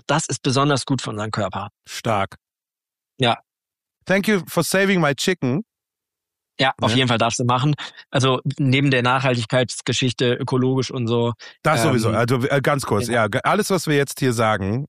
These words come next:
Speaker 2: äh, äh, ne, wenn von, von Nahrung, egal was es auch tierisch und ist, auch pflanzlich,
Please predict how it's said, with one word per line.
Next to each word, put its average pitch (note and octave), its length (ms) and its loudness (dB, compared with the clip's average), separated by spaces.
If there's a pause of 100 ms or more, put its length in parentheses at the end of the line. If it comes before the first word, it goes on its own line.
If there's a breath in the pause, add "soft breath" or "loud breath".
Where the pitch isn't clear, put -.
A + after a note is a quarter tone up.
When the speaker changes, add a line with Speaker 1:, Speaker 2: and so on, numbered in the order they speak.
Speaker 2:
äh, G#2 320 0 (640 loud breath)
äh, G#2+ 280 0 (100)
ne, C3+ 280 0
wenn A#2+ 280 0
von, G#2 260 -2
von G#2+ 180 -2
Nahrung, A#2 440 0
egal A2+ 340 0
was A#2 160 -4
es - 140 -12
auch G#2+ 120 -6
tierisch B2 340 -4
und G#2 120 -6
ist, - 260 -8
auch C#3+ 200 -2
pflanzlich, C#3 580 -2